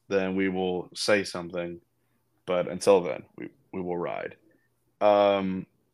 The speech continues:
what? No. What? Okay. So, okay. I don't know. This is, I'm sorry. The last, like, five minutes of this podcast have been pretty unbearable. I apologize, but, <clears throat>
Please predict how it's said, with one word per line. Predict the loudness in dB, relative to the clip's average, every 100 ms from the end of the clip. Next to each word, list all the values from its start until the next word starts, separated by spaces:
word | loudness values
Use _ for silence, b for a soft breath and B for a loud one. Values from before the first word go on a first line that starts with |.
| _ _ _ _ _ _ _ _ _ _ _ _ _ _ _ _ _ _ _ _ _ _ _ _ _ _ _ _ _ _ _ _ _ _ _ _ _ -8
what? | 0 2 2 0 -6 -8
No. | 2 8 10 10 10 10 10 10 10 10 8 4
What? | 0 -8 -6
Okay. | 2 6 6
So, | 4 2 4 2 0
okay. | -2 -4 -8 _ -6
I | -6
don't | -8 -16
know. | -20 _ _ _ _ _ _ _ _ _ _ _ _ _ _ 2
This | 4 6
is, | 4 2
I'm | 2
sorry. | 6 6
The | 8
last, | 8 8
like, | 6 4
five | 8 8 6
minutes | 2 -2
of | -4
this | -2
podcast | 0 0 -2 -4
have | -4
been | -10 -8
pretty | -8
unbearable. | -8 -6 -6 -6 -4
I | -4 -2
apologize, | -2 -2 0 -2 -2 -4
but, | -6 -6 -8 -2
<clears throat> | 0 2 -2